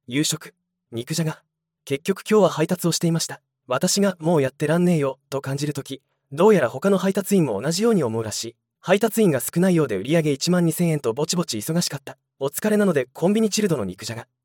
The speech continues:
前にも書いたがセブンイレブンの肉じゃがはじゃがいもが美味しい。汁の染み具合と硬さが絶妙です。原因不明のまま先送りしていたスクーターのエンジン不動、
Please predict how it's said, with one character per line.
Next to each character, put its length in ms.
前 220
に 100
も 100
書 100
い 40
た 120
が 100
セ 240
ブ 100
ン 60
イ 40
レ 100
ブ 100
ン 20
の 80
肉 220
じ 60
ゃ 20
が 80
は 80
じ 100
ゃ 60
が 80
い 40
も 120
が 80
美 60
味 60
し 140
い。 140
汁 240
の 80
染 160
み 100
具 100
合 80
と 100
硬 220
さ 100
が 100
絶 220
妙 100
で 100
す。 200
原 140
因 160
不 100
明 140
の 80
ま 80
ま 80
先 240
送 160
り 80
し 60
て 80
い 60
た 100
ス 100
ク 120
ー 20
タ 120
ー 40
の 100
エ 80
ン 60
ジ 120
ン 40
不 100
動、 220